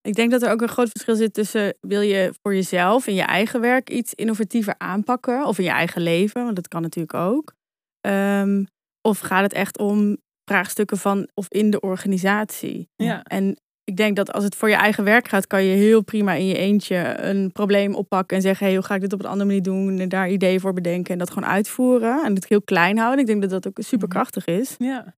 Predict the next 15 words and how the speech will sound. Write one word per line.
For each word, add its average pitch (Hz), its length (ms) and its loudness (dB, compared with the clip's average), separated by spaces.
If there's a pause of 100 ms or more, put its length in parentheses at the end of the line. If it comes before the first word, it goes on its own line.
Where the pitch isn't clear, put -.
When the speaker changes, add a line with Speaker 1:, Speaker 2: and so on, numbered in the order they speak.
(140)
Speaker 1:
Ehm, 196 680 4 (180)
maar 196 220 4
als 185 100 4
het 190 100 -6
grotere 196 280 0
vraagstukken 196 560 0
worden 214 500 0
en 190 120 -2
je 185 80 0
wil 180 180 0
echt - 220 -6
in 190 80 -2
de 180 80 -4
organisatie 175 520 -4
een 180 60 0